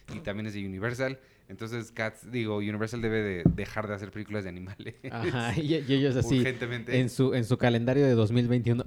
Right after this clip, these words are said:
Speaker 2: Animals, the movie. Y así de, no, no, no.
Speaker 1: No, <laughs> van a repensar muchísimo la tercera parte de, ¿cómo se llama la? Pets, ¿no? Este
Speaker 2: Eh, The Secret,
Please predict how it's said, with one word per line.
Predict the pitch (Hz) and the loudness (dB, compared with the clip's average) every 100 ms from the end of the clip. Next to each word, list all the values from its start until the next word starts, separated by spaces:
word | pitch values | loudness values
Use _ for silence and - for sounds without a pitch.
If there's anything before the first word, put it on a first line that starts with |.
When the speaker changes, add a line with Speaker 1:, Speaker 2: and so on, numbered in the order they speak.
| 165 | 2
Speaker 2:
Animals, | 139 127 113 92 90 - | 2 4 0 -2 -6 -8
the | 104 | -4
movie. | 110 127 120 - - 196 | 0 4 4 2 0 -2
Y | |
así | 113 113 | -2 -4
de, | 101 104 | -6 -4
no, | 113 | -4
no, | 135 131 | -4 -6
no. | 131 _ _ 220 214 | -10 _ _ -8 -2
Speaker 1:
No, | 131 135 | 0 2
<laughs> | 180 254 269 233 143 - | 2 2 0 0 0 2
van | 139 156 | 2 4
a | 151 | 4
repensar | 139 139 123 120 139 | 2 0 0 2 2
muchísimo | 143 139 139 135 131 | 2 -2 -4 -4 -2
la | 117 | -2
tercera | 120 110 127 127 | -4 -2 -2 0
parte | 123 120 | -2 -2
de, | 117 104 98 | -2 0 -2
¿cómo | 101 160 | -4 -6
se | 185 | -6
llama | 185 | -4
la? | 160 101 98 - | -4 -6 -12 -4
Pets, | 131 135 - | -4 -4 -8
¿no? | 139 165 | -8 -6
Este | 127 - 107 104 135 123 117 | -8 -8 -4 0 2 2 0
Speaker 2:
Eh, | |
The | 113 | 0
Secret, | 110 131 120 | 0 -2 -2